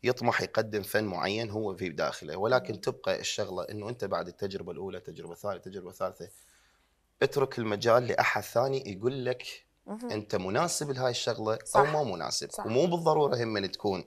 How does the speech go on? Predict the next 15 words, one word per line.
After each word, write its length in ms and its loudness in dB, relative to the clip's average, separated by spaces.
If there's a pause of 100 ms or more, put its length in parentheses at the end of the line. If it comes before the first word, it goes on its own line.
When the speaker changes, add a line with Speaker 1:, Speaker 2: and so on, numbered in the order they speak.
(140)
Speaker 2:
مم. 320 -12
Speaker 1:
صحيح 500 8
هذا 140 2
أو 140 2
مو 120 -2
صحيح، 280 -2
Speaker 2:
مم. 80 -2
Speaker 1:
ولكن 300 4
مثل 180 -4
ما 100 2
تفضلتي 460 -2
أكو 140 -6
شركات، 580 0 (680)
آه، 240 2
تحدد. 560 0